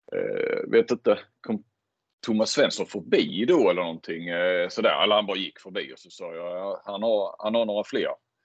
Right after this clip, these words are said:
Ja, eh, så, så Apelgren var så jävla imponerad, eller så jäkla imponerad, men han var imponerad och menade liksom just Thomas Svensson att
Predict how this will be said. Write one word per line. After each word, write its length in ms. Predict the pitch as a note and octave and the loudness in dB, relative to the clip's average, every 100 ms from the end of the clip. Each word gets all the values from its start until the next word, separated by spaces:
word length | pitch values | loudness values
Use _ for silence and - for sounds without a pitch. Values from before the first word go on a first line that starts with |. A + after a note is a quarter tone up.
| _ _ - | _ _ -4
Ja, 400 | F2+ G#2+ A#2 - _ G1+ | 2 4 4 0 _ -12
eh, 440 | - - G1+ G1+ - | -8 -6 -4 -6 -8
så, 440 | - F#2 - F#2 G#2 | 0 0 0 -4 0
så 180 | A2+ C2+ - B2 | 2 2 2 4
Apelgren 360 | C3 G#2+ F#2+ | 4 6 2
var 60 | C3 | 2
så 100 | C3 | 2
jävla 120 | B2+ | 2
imponerad, 540 | A#2 - C3 D#3+ E2 F2+ | 0 0 -2 0 0 -2
eller 100 | - | -2
så 200 | - C#2+ | -10 -8
jäkla 360 | D#2+ F#2+ - F#2+ | 2 2 2 -6
imponerad, 220 | G#2 F2+ | -4 2
men 80 | A2 | 2
han 120 | C3 | 4
var 200 | B2 C3 | 6 4
imponerad 600 | C3 C#3 C#3+ G2 F#2 F2 _ _ _ _ | 2 -2 0 2 0 -2 _ _ _ _
och 100 | G#2+ | -2
menade 380 | A#2 C3 A#2 G2 | 2 4 4 -2
liksom 260 | F#2+ G#2+ | -6 -10
just 220 | G#2+ G2+ - | -12 -12 -12
Thomas 240 | F2+ F2+ | -10 -6
Svensson 420 | G#2 F2 - D#2 | -4 -6 -8 -12
att 160 | E2 | -14